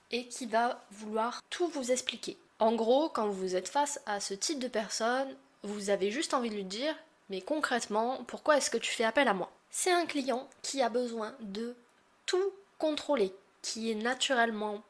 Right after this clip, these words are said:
méfiant, et pour vous, ça peut vite devenir ingérable. Rappelez-vous d'une chose, vous êtes les professionnels auxquels il fait appel. Du coup, c'est vous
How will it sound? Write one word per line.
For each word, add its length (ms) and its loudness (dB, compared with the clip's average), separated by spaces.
méfiant, 640 -2
et 100 0
pour 200 4
vous, 200 -2
ça 200 2
peut 240 0
vite 500 -6
devenir 360 0
ingérable. 560 0
Rappelez-vous 420 6
d'une 200 -2
chose, 300 -4
vous 260 -2
êtes 320 0
les 260 4
professionnels 760 -4
auxquels 360 0
il 160 0
fait 140 0
appel. 340 -2
Du 180 -4
coup, 300 -4
c'est 240 0
vous 320 -2